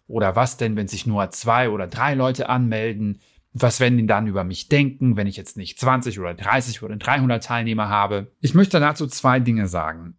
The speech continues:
Erstens, wenn du zwanzig, dreißig, dreihundert Teilnehmer haben möchtest,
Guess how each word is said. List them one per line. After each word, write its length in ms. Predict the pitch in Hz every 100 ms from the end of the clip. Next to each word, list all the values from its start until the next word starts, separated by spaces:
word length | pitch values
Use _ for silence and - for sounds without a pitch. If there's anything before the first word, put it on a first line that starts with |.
| _
Erstens, 920 | 139 190 - - 123 165 170 - -
wenn 260 | 113 113 113
du 240 | 117 120
zwanzig, 680 | 123 - 131 131 127 127 104
dreißig, 840 | - 104 120 - 113 107 104 - _ _ _
dreihundert 540 | 120 143 139 135 104
Teilnehmer 480 | - 113 110 101 95
haben 240 | 95 98 92
möchtest, 560 | 95 - 117 120 -